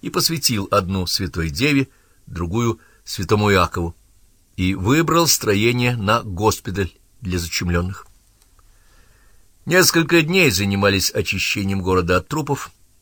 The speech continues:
гниение которых, ускоряемое жарким климатом, делало воздух чрезвычайно нездоровым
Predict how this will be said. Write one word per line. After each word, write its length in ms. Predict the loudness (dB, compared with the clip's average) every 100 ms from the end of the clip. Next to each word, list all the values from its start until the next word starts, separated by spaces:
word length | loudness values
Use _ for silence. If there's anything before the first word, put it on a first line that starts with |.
| _ _
гниение 680 | -4 0 2 2 2 2 2
которых, 500 | 0 0 2 2 0 -8 -20 -16
ускоряемое 680 | -6 -4 0 4 4 4 2
жарким 480 | 2 2 2 -2 -4
климатом, 480 | -2 -2 0 -2 -4 -10 _
делало 440 | -10 -2 2 2 4
воздух 320 | 2 0 -4
чрезвычайно 720 | -4 -2 -2 0 2 2 2
нездоровым 640 | 0 -2 0 2 2 0